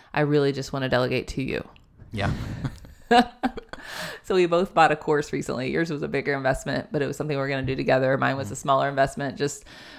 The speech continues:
Speaker 1: you know, you run into these mentors or different programs and offerings as a business owner, and you think, "Yeah, I'm gonna try this." Well, mine was, uh, fairly small. It was just a five-day thing, and I had a feeling it could help our business. But it wasn't something that was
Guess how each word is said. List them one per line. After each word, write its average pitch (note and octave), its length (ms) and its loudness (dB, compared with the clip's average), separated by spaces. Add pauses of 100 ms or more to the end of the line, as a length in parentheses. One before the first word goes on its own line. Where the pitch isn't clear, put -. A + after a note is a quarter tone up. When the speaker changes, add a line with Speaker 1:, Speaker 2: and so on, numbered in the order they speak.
(320)
Speaker 1:
you D4 100 -10
know, G3 120 2
you F#3+ 240 -2 (280)
run D3+ 140 0
into D3+ 400 -4
these D3 240 -8
mentors D3 420 2
or C3+ 280 0 (260)
different E3 220 0
programs D3 420 2
and C#3 60 -4
offerings D3 440 -4
as C#3 140 0
a C#3+ 40 -6
business D3 360 -2
owner, C#3+ 260 0
and C#3 220 -2
you C#3+ 80 -4
think, - 240 -6
"Yeah, - 100 2
I'm F#3+ 60 0
gonna C#3 140 -6
try D3 200 2
this." B2+ 340 -4
Well, C#3+ 140 -2
mine D#3+ 380 2
was, C3+ 540 -2 (400)
uh, C#3 380 -2 (200)
fairly C4 260 2
small. D3 380 2
It - 20 0
was D3+ 120 -2
just D3+ 140 -6
a D#3 40 -2
five-day C#3 720 4
thing, C#3 480 0 (120)
and C#3+ 280 -4
I - 160 2
had D3+ 180 0
a C#3+ 40 0
feeling D3+ 420 4
it G#2 100 -6
could D3+ 100 2
help D3 160 6
our C#3 80 6
business. - 520 2 (580)
But D3+ 120 2
it C3+ 80 2
wasn't D#3 220 2
something C#3 280 -2
that A#2+ 120 -6
was - 280 -8